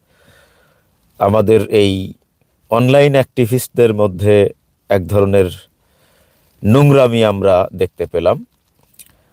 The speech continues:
তো এই জায়গায় আমরা একপাক্ষিক কাউকে দোষারোপ করতে পারি না, তবে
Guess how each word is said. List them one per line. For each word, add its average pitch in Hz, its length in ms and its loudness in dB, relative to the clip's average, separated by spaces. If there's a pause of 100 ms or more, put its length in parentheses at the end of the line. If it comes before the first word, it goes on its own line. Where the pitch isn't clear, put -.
(540)
তো 90 360 2 (600)
এই 123 180 0
জায়গায় 135 480 2
আমরা 147 320 0
একপাক্ষিক 147 640 -4
কাউকে 139 320 0
দোষারোপ 156 460 0
করতে 113 260 -2
পারি 92 240 -2
না, 131 180 -2 (2500)
তবে 117 500 2